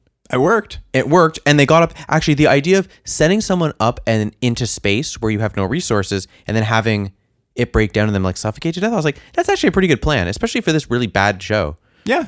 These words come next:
Speaker 1: I mean, it's fine. And then he's gonna go get the kids and kind of hold them hostage. All with the intention of negotiating with Adama for both sets of lives so that he can be left alone to live in nineteen eighty in peace, basically. That's what he's, he's hoping to do here, is negotiate with Adama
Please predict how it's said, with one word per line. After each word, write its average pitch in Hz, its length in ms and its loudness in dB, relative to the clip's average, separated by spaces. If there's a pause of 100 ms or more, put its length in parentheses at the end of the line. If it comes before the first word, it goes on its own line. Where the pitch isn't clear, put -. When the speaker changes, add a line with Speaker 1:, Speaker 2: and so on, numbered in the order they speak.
(100)
Speaker 1:
I 165 160 0
mean, 180 260 -4
it's 156 160 -8
fine. 143 200 0
And 147 160 -2
then 160 80 2
he's 165 160 0
gonna 147 180 -2
go 127 300 0
get 110 320 -4
the 127 60 -8
kids 110 240 -4
and 113 60 -10
kind 113 120 -4
of 110 60 -8
hold 110 200 -4
them 107 100 -6
hostage. 107 560 -8 (680)
All 139 240 0
with 147 80 -6
the 151 80 -2
intention 117 420 -6
of 110 60 -2
negotiating 113 580 -4
with 107 100 -4
Adama 104 420 -4
for 107 320 -4 (340)
both 135 280 2
sets - 240 -4
of 101 80 -4
lives 101 560 -4 (280)
so - 120 -6
that 123 120 0
he 123 100 -6
can 131 140 -4
be 113 360 -2 (140)
left 117 460 -4
alone 113 400 -2
to 110 100 -8
live 107 240 -4
in 104 100 -4
nineteen 107 340 -8
eighty 104 220 -6
in - 140 -14
peace, - 300 -14
basically. - 340 -12
That's 147 180 -2
what 151 100 -4
he's, 120 180 -4
he's 117 380 -8
hoping 117 360 -6
to 101 60 -6
do 101 200 -10
here, - 200 -12
is 110 140 -10
negotiate 117 400 -4
with 110 140 -6
Adama 107 440 -4